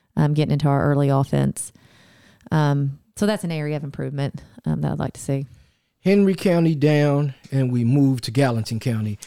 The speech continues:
Speaker 1: Yeah.
Speaker 2: Um, an-, another lopsided score. Um, another, um, situation to where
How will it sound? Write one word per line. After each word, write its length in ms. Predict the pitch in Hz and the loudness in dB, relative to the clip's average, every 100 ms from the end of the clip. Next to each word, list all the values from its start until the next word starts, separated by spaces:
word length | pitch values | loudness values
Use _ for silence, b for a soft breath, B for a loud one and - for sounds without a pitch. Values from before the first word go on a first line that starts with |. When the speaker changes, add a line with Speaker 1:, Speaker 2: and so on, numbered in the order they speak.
| - | -12
Speaker 1:
Yeah. 240 | 151 135 - _ 143 | -8 -8 -10 _ 0
Speaker 2:
Um, 580 | 139 123 113 107 101 - _ _ _ _ _ _ _ _ | 2 4 2 0 -6 -14 _ _ _ _ _ _ _ _
an-, 160 | 139 135 | -4 0
another 360 | 143 151 170 170 | 4 4 4 4
lopsided 640 | 147 147 - 151 139 143 | 2 0 -2 0 2 0
score. 520 | - 151 127 113 113 - _ _ _ _ | -2 2 2 2 -2 -6 _ _ _ _
Um, 540 | 131 127 117 110 101 - _ | 0 2 2 0 -2 -8 _
another, 800 | 127 127 131 147 143 143 139 127 - | 0 4 4 4 4 4 4 0 -2
um, 480 | 127 123 117 107 101 | 0 2 2 0 -2
situation 720 | - 143 139 127 131 - 127 | -2 -2 0 2 2 0 0
to 80 | 120 | 0
where 420 | 123 127 120 117 | 2 2 2 -2